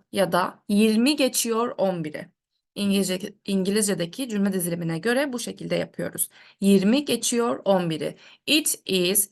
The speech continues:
twenty past eleven. Bir örnek daha yapalım. On iki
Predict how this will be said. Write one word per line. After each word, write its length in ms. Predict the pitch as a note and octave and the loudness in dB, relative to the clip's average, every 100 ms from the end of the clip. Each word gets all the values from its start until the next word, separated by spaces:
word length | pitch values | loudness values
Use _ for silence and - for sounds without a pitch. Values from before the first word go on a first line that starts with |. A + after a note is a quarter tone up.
| _ | _
twenty 580 | - G#3 G3 G#3+ D4 D#4+ | -6 0 4 4 2 -2
past 500 | D4+ D#4+ D#4 D4+ - - | -4 2 2 2 -4 -6
eleven. 540 | G#3 G3 F3 D#3 - - _ _ _ _ _ _ _ _ _ _ _ _ _ _ - | -2 0 0 -4 -10 -20 _ _ _ _ _ _ _ _ _ _ _ _ _ _ -2
Bir 100 | - | 2
örnek 380 | D#4 D4+ E4+ | 2 2 -2
daha 220 | - D#4 E4+ | -4 -2 -2
yapalım. 640 | D4+ - F#3+ F#3+ C#4+ _ _ _ _ _ _ - | -2 -2 -2 -2 -4 _ _ _ _ _ _ -2
On 160 | D4 F4 | 0 0
iki 600 | F4+ - D4+ D4 F4+ | -2 -4 -2 -2 -4